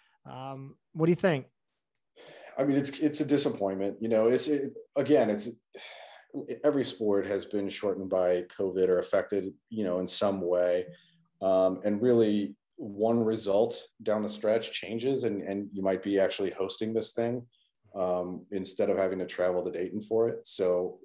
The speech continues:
Speaker 2: it's frustrating because, uh, yeah, you're right. Instead of that one seed at home, now you're, now you're, uh, you know, playing, uh, on the road, and, um, it's, it's just, a, it's a totally different vibe. But,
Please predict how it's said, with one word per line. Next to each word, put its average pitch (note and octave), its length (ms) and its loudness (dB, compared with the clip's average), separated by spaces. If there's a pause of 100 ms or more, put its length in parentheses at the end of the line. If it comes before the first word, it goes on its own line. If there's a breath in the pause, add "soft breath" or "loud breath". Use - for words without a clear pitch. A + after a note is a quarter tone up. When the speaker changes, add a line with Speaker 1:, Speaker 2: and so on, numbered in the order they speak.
Speaker 2:
it's - 120 -12
frustrating G#2+ 760 0
because, F#2 400 -4
uh, F2 320 0 (640)
yeah, G#2+ 160 6
you're F#2+ 160 0
right. F#2 240 4
Instead F#2+ 300 -4
of F#2+ 80 0
that E2+ 200 -2
one F#2+ 220 -6
seed F#2+ 260 -6
at F2 120 -2
home, F#2+ 380 -2
now F2+ 220 -2
you're, E2+ 440 -4 (960)
now G2 160 2
you're, F#2+ 360 4
uh, F2 380 2
you F#2+ 80 -6
know, F2 120 -4
playing, G2+ 340 -2
uh, F2 240 0
on F#2+ 120 0
the F2+ 80 0
road, F2+ 380 2
and, F2 340 -4
um, F2 400 -4
it's, - 220 -10
it's - 140 -2
just, - 160 -6
a, F2+ 140 -8
it's F2 140 -6
a F2+ 40 -2
totally F2+ 460 -4
different E2 360 -8
vibe. E2 400 -2
But, F2 240 0